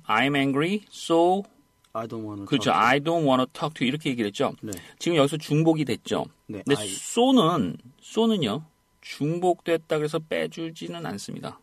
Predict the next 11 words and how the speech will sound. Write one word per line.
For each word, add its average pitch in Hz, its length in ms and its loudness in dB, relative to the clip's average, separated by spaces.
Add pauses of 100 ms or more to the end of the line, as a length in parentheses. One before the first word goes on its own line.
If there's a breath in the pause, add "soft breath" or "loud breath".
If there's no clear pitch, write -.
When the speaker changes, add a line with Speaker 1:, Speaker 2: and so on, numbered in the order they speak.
Speaker 2:
음. 98 280 -12
Speaker 1:
아, 120 120 -8
그러니까 147 120 -2
빼기도 214 360 2
하는데 190 460 2 (100)
Speaker 2:
네. 104 140 -8 (100)
Speaker 1:
거의 196 600 8
so는 196 640 2 (120)
그, 135 240 0
그냥 143 360 0
써줘요. 78 480 -8